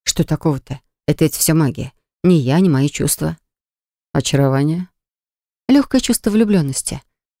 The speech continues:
кивнула я, все-таки чувствуя, как щеки залил румянец. "Нет-нет, я совсем не влюблена. Однако эти пресловутые бабочки вот-вот готовы скинуть образ гусениц, особенно если вспомнить тот поцелуй, от которого внутренности словно пожаром охватывает".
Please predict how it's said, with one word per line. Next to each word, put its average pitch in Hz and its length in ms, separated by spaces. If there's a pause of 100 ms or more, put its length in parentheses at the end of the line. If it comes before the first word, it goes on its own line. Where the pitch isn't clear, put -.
(100)
кивнула 190 380
я, 180 180
все-таки - 400
чувствуя, 170 420
как 151 220
щеки 165 400
залил 151 380
румянец. 151 580 (600)
"Нет-нет, 214 540
я 156 60
совсем 185 400
не 226 80
влюблена. 233 540 (300)
Однако 185 400
эти 185 160
пресловутые 190 540
бабочки 185 440
вот-вот 185 320
готовы 214 360
скинуть 196 380
образ 185 280
гусениц, 180 500 (140)
особенно 233 340
если 226 200
вспомнить 220 400
тот 220 140
поцелуй, 247 400
от - 100
которого 190 420 (180)
внутренности 208 560
словно 220 300
пожаром 208 420
охватывает". 151 600